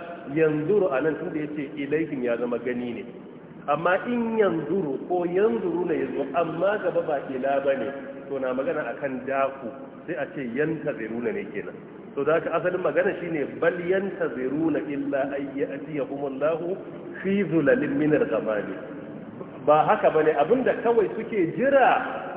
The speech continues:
shine ay ya'tiyahumullahu, Allah ya zo musu. Wata rana shine yawmul qiyama, in Ibn Abbas, ranar kiyama. Fi zulalin, zulal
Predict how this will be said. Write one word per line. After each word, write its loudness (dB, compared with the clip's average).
shine 0
ay 0
ya'tiyahumullahu, 0
Allah 0
ya -4
zo -4
musu. -6
Wata 4
rana 6
shine -4
yawmul 0
qiyama, 0
in -6
Ibn -4
Abbas, -4
ranar -2
kiyama. -2
Fi 2
zulalin, 4
zulal 4